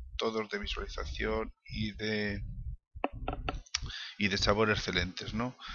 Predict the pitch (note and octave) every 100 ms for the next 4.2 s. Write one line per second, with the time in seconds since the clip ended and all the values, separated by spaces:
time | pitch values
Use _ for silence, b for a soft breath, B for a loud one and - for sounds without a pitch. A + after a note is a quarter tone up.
0 | B B B - G#2 A2+ A#2 G#2+ G#2 G#2
1 | G2 F#2+ F#2+ F#2 A2 G2+ F#2+ F#2+ F#2 A2+
2 | C3 - - - - - _ _ _ _
3 | _ C3 C#3+ D#3 - G#2+ G#2 G2+ G#2 G2
4 | G2